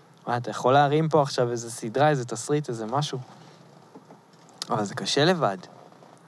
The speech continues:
כאילו, אני צריך את הדינמיקה, אני צריך את האלתורים,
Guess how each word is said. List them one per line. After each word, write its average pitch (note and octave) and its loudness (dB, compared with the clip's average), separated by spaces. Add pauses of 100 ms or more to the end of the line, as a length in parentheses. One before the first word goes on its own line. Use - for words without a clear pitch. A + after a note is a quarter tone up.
(500)
כאילו, G2+ -2 (720)
אני A2+ -4
צריך B2 0
את F3+ 0
הדינמיקה, G#2+ 0
אני F#2+ -8
צריך A#2 -6
את - -6
האלתורים, A2 -2